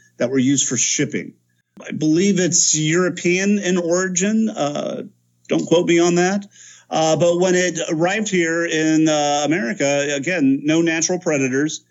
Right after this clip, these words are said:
no natural defenses to this insect, and it literally moved through our forests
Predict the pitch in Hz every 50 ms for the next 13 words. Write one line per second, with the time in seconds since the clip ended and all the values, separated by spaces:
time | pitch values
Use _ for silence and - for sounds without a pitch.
0 | _ - 151 156 160 156 156 160 165 156 - 170 170 156 151 156 175 170 170 -
1 | 147 139 131 - - 143 139 135 - 156 165 208 196 - - 117 113 117 120 -
2 | - - 127 131 131 135 131 131 135 131 - 139 147 147 151 156 165 180 190 190
3 | 185 160 151 147 139 139 143 151 160 151 156 - - 151 151 147 147 135 131 131
4 | 127 - 160 170 180 165 123 117 120 117 - - -